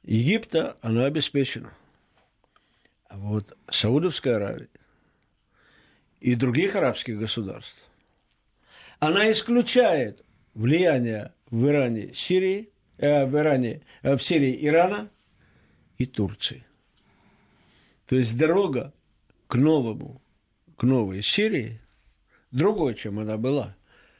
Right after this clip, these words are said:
но устойчивой, она идет, скорее всего, без усиленного влияния или без влияния Турции и Ирана, и, скорее всего, и без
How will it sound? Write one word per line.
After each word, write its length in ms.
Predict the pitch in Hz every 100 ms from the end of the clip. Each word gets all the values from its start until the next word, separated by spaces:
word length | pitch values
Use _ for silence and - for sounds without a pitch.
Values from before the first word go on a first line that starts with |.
| _
но 200 | 113 143
устойчивой, 800 | 156 - 151 110 - 110 - - _ _ _ _ _ _ _ -
она 480 | 120 127 135 123 - _ _ _ _ _ _
идет, 540 | 117 117 123 101 - _ _ _ _ _ _ _
скорее 500 | - - 127 123 123
всего, 520 | 107 - 110 101 107 _ _ _ _ - _ -
без 500 | 113 165 165 - -
усиленного 680 | 127 - 147 123 117 117 110
влияния 680 | 113 120 131 110 107 110 120 _ _ _ _ _ _ _ _
или 200 | - 113
без 280 | 107 131 110
влияния 760 | 110 120 123 113 110 104 117 127 _ _ _ _ _ _ _ _ -
Турции 480 | 135 107 - - 107
и 280 | - 123 120
Ирана, 460 | 127 147 160 190 - _ _ _ _ _
и, 380 | - 135 143 139 _ _ _ _
скорее 520 | - - - 139 170
всего, 380 | 196 - 185 170
и 180 | - 135
без 520 | 120 127 135 131 -